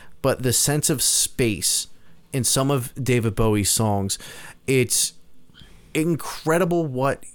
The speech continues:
they were able to put together for the song. It sounds bigger than life. The guitars are, are very open. There's a lot of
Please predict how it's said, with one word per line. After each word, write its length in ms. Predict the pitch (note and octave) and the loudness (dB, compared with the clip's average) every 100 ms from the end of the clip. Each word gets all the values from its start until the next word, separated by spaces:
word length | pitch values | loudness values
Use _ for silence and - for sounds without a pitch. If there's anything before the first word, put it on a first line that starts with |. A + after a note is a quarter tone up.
| - - | -20 -12
they 440 | A2+ A#2+ B2 B2 | -2 2 4 2
were 220 | A#2 A2+ - | 0 -2 -2
able 280 | B2+ B2 | 0 0
to 120 | A#2 A2+ | 0 2
put 240 | - B2+ | 2 2
together 340 | A2 A2+ G#2+ | 0 0 0
for 140 | G2+ A2 | 0 -2
the 120 | G2 | -2
song. 380 | - A2 G#2 G2 - - - - - | 0 0 0 -2 -8 -16 -18 -16 -2
It 180 | D3+ B2 | 0 2
sounds 480 | - D#3 D#3+ D#3+ C#3+ | 2 2 2 2 -2
bigger 640 | B2+ B2+ C3 D3 D3 D3 - - - - _ - | -2 0 2 2 2 -2 -6 -20 -20 -20 _ -10
than 340 | A#2 B2+ B2 | -2 0 2
life. 540 | A#2 A2+ D3+ - - - - | 2 2 0 -4 -10 -14 -8
The 80 | C3+ | -2
guitars 760 | A#2+ - D#3 D#3+ D#3+ D#3+ - - - - - | -2 0 4 4 4 2 -2 -8 -20 -20 -14
are, 220 | - - - | -14 -14 -6
are 140 | C3 B2+ | 0 2
very 680 | G2+ A2 C#3+ E3 C3 G#2+ - | 2 2 4 4 2 0 -2
open. 540 | A2+ A2 F2 F2 G#2+ | -2 -2 -2 -4 -2
There's 180 | A#2 A2 | 0 2
a 40 | |
lot 460 | A2 A2+ A#2+ C3+ C#3 | 2 2 4 4 4
of 380 | B2+ A#2+ - | 2 -2 -10